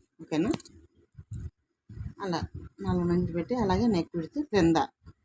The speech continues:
మూడు ఇంచీలు, పైన మూడు ఇంచీలు అనమాట. ఓకేనా? అంటే ఫ్రెంచెస్ కట్గా అలా పెట్టుకుంటే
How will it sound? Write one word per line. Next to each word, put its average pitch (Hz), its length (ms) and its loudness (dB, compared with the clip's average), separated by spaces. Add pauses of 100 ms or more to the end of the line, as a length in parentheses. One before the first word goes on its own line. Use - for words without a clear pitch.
(320)
మూడు 185 260 6
ఇంచీలు, 175 400 4
పైన 190 300 6
మూడు 160 240 6
ఇంచీలు 143 320 2
అనమాట. 127 320 -6 (840)
ఓకేనా? 156 320 2 (300)
అంటే 180 200 0
ఫ్రెంచెస్ 190 420 2
కట్గా 180 280 -2
అలా 165 140 6
పెట్టుకుంటే 165 520 -2